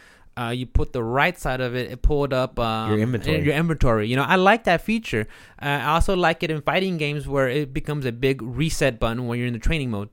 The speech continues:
Speaker 1: That's cool, you know? Of course, you could get around with it by, you know,
Speaker 2: But the
Speaker 1: be
Speaker 2: light,
Speaker 1: sure to map some other
Speaker 2: the,
Speaker 1: buttons,
Speaker 2: the,
Speaker 1: yeah.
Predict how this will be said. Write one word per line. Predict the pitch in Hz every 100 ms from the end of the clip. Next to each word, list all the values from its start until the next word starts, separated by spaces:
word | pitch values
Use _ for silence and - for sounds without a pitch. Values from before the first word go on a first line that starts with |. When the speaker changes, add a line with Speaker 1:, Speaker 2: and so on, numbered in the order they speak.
| -
Speaker 1:
That's | 208 180
cool, | - 254 170 127
you |
know? | 123 127 - -
Of | 135 -
course, | 165 147
you |
could | 131 117
get | 143
around | 117 113 113
with | 110
it | 101
by, | 104 101
you | 107
know, | 101 85 - _ _ _ _ _ _ _ -
Speaker 2:
But | 156
the | -
Speaker 1:
be | 185
Speaker 2:
light, | 143 165
Speaker 1:
sure | 143
to |
map | 117 131 131
some | 131
other | 110 92
Speaker 2:
the, |
Speaker 1:
buttons, | 113 123 139
Speaker 2:
the, | 147
Speaker 1:
yeah. | 147